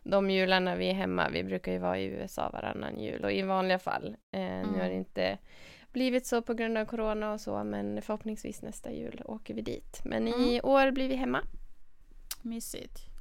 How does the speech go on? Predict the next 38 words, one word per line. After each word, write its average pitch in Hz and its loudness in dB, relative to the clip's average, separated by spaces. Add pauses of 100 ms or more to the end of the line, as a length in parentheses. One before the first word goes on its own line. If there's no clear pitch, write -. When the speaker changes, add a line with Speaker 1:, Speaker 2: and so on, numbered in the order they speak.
(180)
Speaker 1:
Ja, 240 2
vad 254 -2
ska 262 0
ni 254 2
hitta 240 -2
på? 254 -4 (640)
Speaker 2:
Eh, 285 4
vi 269 -2
ska 294 0
faktiskt - -6
bara 202 -2 (240)
ta 208 -6
det 196 -4
lugnt. 311 -2
Eh, 208 -4
vi 208 -6
hade 202 -6
tänkt 208 -8
ha 220 -4
några 202 -4
vänner 208 -4
över 220 -4
här, 220 -4
men, 202 -4
eh, 202 -6
det 220 -6
blev 208 -6
ändrade 214 -4
planer, 254 0
så - -6
vi 214 -6
kommer 214 -6
fira 208 -6
med, 202 -6
eh, 208 -6
min 214 -4
mans 254 0
familj. 277 0